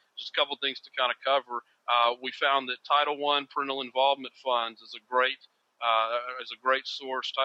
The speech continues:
uh, parental involvement is a great, uh, uh, is a great use of the app for that, I should say. Um, we've also found several schools that found the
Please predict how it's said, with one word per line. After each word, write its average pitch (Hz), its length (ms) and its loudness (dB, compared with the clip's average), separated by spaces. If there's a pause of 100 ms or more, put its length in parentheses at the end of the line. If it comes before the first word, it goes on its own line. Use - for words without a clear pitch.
(120)
uh, - 100 -6
parental 139 220 -4
involvement 127 360 0
is - 60 -16
a - 80 -20
great, 127 240 -2
uh, 123 320 -8
uh, 120 960 -18
is 120 80 -20
a 117 80 -16
great 135 200 2
use 131 200 -4
of 123 80 -14
the 120 140 0
app 123 240 0
for 131 160 -4
that, 113 220 0
I 110 40 -8
should - 220 -4
say. 117 200 -4 (540)
Um, 117 320 2 (240)
we've 135 120 -6
also 170 260 2
found 139 260 0
several 151 380 -2
schools 139 580 -10
that 127 120 -10
found 135 280 2
the 127 60 -8